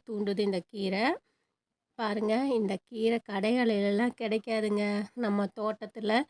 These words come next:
தானா வளர்ந்து கிடக்கிற சாரணைய பிடுங்கி எறிஞ்சிடுறோம். இனிமே அப்படி பிடுங்கி எறியாம சமையல் பண்ணி சாப்பிடுங்க. உணவு தாங்க மருந்து, உணவு தாங்க ஆரோக்கியம்.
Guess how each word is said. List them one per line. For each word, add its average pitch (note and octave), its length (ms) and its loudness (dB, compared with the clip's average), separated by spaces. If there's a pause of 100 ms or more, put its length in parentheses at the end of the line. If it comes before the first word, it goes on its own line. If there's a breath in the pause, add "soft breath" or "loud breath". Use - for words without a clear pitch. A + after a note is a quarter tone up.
(320 soft breath)
தானா A3 500 2
வளர்ந்து A3+ 340 2
கிடக்கிற G#3 380 -4 (100)
சாரணைய G#3+ 680 0 (480)
பிடுங்கி B3+ 460 4
எறிஞ்சிடுறோம். F#3+ 540 -2
இனிமே A3+ 440 0
அப்படி A3 400 0
பிடுங்கி A3+ 500 0
எறியாம G3+ 640 0 (680)
சமையல் B3 540 2
பண்ணி G#3 380 -2
சாப்பிடுங்க. G#3+ 580 -4 (400)
உணவு B3 400 0
தாங்க A#3+ 340 4
மருந்து, A3+ 640 4 (560)
உணவு B3 360 0
தாங்க A#3 320 2
ஆரோக்கியம். G#3+ 840 2